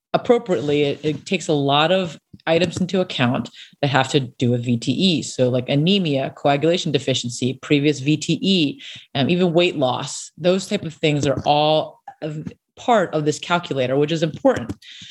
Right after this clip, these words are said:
But one of the things that's actually part of this calculator, which is interesting, is not primary total hip arthroplasty.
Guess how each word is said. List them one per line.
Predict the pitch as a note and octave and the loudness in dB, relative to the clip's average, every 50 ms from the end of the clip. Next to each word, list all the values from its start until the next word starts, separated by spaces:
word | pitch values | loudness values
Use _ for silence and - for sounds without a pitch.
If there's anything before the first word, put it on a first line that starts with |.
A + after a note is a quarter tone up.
| - _ - | -16 _ -2
But | F#3 | 2
one | F#3+ A#3 C4 | 2 2 2
of | C#4+ | 2
the | A3+ | 2
things | C#4 A#3+ G#3+ | 2 2 2
that's | F#3+ - | 2 2
actually | F3 F#3 G#3 - - A3+ | 2 2 2 2 0 -2
part | - - F#3 E3+ D#3 | 0 0 0 0 2
of | C#3 | 2
this | C#3+ C3+ | 0 -2
calculator, | - - - C3 C3 - D3 C#3 C3+ | -2 -2 -2 -2 0 0 0 2 2
which | C3+ B2+ | 0 -2
is | C3+ - | -2 -4
interesting, | D3+ B2 B2 D3 - - - C#3+ C3 | -2 -2 -2 -2 0 2 2 2 2
is | - C3+ B2+ B2 C3 | 2 0 0 0 0
not | C3+ C#3+ C#3+ D3 D#3+ - - - | 2 2 4 4 2 0 -2 -6
primary | - - D#3+ C#3+ D3 C#3+ C#3 C#3 C3+ | -6 -2 0 2 4 4 2 2 0
total | C3+ - C#3 C3 C3+ | -2 0 0 2 2
hip | A#2+ A#2+ B2 B2 | 2 0 0 0
arthroplasty. | - A#2 A2 - - - - B2 B2+ - - - - - | -2 -4 -6 -6 -8 -6 -4 -4 -4 -4 -6 -8 -8 -8